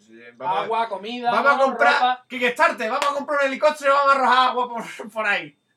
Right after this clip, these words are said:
Speaker 2: Me parece, no me parece mala idea. Ahora hay una, hay una empresa, hay una, no una empresa, sino una O N G de estas de caridad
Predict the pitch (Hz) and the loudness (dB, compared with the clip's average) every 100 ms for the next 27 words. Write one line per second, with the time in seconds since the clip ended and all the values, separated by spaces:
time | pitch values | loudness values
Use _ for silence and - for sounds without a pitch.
0 | _ _ 190 196 180 185 202 180 175 185 | _ _ -18 -14 -12 -12 -12 -14 -12 -14
1 | 180 180 180 175 170 165 160 - _ _ | -12 -14 -14 -18 -20 -12 -12 -12 _ _
2 | _ 196 214 240 247 247 240 233 233 226 | _ -6 -6 -6 -6 -6 -6 -8 -10 -14
3 | _ 202 214 233 233 233 226 226 220 220 | _ -12 -10 -10 -8 -10 -12 -18 -20 _
4 | - 208 214 202 202 214 220 214 190 190 | -20 -18 -16 -14 -14 -12 -14 -14 -16 -18
5 | 196 190 180 160 170 180 196 208 196 208 | -18 -20 -20 -20 -18 -12 -12 -12 -14 -16
6 | 202 202 202 196 190 190 226 | -16 -16 -16 -12 -12 -10 -12